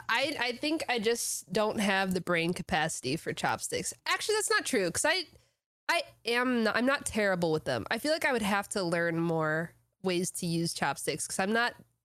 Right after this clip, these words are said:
super great with them. So I would literally have to,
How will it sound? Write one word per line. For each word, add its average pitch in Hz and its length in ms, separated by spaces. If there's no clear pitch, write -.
super 214 440
great 247 280
with 269 120
them. 302 300
So - 160
I 202 180
would 208 280
literally 220 360
have 180 280
to, - 380